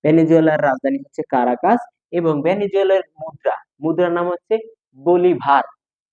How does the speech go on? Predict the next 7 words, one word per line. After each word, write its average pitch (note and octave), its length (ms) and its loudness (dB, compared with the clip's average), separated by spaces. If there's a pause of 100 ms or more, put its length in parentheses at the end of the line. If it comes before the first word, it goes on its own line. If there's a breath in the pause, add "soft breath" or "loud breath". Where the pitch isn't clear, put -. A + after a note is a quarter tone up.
(200)
মুদ্রার D#3+ 380 -2
নাম E3+ 260 -4
হচ্ছে - 260 -10
কি? C4+ 360 -2 (220)
বলিভার। C#3 600 2 (1040)
মুদ্রা D#3+ 580 0 (1800)
বলিভার। D#3 1200 -2